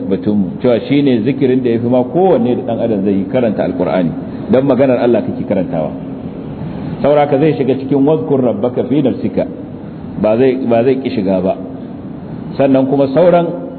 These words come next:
nau'ukan zikiri duka za su shiga. Idan har Alƙur'ani ya shiga, kaga kuma babu wani abin da ba zai shiga karkashin wannan ayar ba. Ayar da ta zo gabanta tana ƙara fito maka da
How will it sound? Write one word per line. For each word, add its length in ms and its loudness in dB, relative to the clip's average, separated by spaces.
nau'ukan 760 4
zikiri 360 2
duka 260 2
za 160 2
su 160 -4
shiga. 300 -4
Idan 200 0
har 140 2
Alƙur'ani 560 0
ya 140 4
shiga, 300 0
kaga 240 0
kuma 180 0
babu 240 4
wani 120 4
abin 220 0
da 60 0
ba 100 0
zai 140 2
shiga 360 0
karkashin 500 2
wannan 360 2
ayar 380 0
ba. 80 -4
Ayar 480 4
da 160 4
ta 160 4
zo 160 4
gabanta 520 2
tana 220 2
ƙara 300 6
fito 280 -2
maka 260 0
da 320 -2